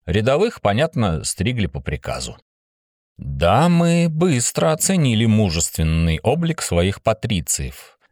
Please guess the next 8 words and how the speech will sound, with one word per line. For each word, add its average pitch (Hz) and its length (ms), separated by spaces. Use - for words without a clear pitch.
Сравнение 135 720
вышло 151 360
не 151 160
в - 120
пользу 110 380
шаркающих 101 840
ножками 139 540
гражданских 92 1040